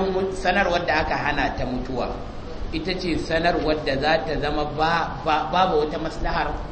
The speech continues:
kai mamaci a cikinta. Misali, in a lokacin jahiliya, in mutum ya mutu, kobar kasuwa ake zuwa, ko inda jama'a suke taruwa, sai a dinga ihu, ana, ana kwarmato, wannan aka hana. Amma iya waɗanda za su shirya shi, babu laifi.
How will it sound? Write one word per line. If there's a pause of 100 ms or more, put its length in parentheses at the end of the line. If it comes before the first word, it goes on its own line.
kai
mamaci
a
cikinta. (320)
Misali,
in
a
lokacin
jahiliya,
in
mutum
ya
mutu,
kobar
kasuwa
ake
zuwa, (1200)
ko
inda
jama'a
suke
taruwa,
sai
a
dinga
ihu,
ana,
ana
kwarmato,
wannan
aka
hana. (1080)
Amma
iya
waɗanda
za
su
shirya
shi,
babu
laifi.